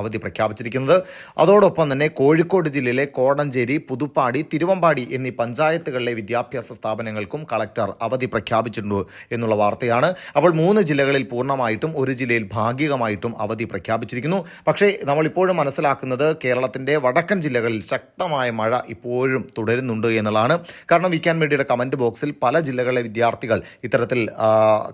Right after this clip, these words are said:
കമന്റുകളായിട്ട് രംഗത്ത് വരുന്ന സാഹചര്യം നമ്മൾ കാണുന്നുണ്ട്. കാരണം പല ജില്ലകളിലും വെള്ളക്കെട്ടുകൾ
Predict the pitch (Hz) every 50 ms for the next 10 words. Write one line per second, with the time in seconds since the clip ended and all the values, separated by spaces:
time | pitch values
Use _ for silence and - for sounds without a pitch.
0 | - - 117 123 135 131 151 135 139 127 123 120 101 117 107 107 104 107 123 117
1 | - 117 110 110 107 101 - 110 107 110 110 120 113 120 113 107 104 104 98 -
2 | 107 104 107 117 120 120 117 143 175 175 175 - - - - - - 143 151 160
3 | 165 147 156 143 147 156 147 147 143 143 139 135 143 143 139 131 120 123 131 135
4 | - 147 120 147 139 135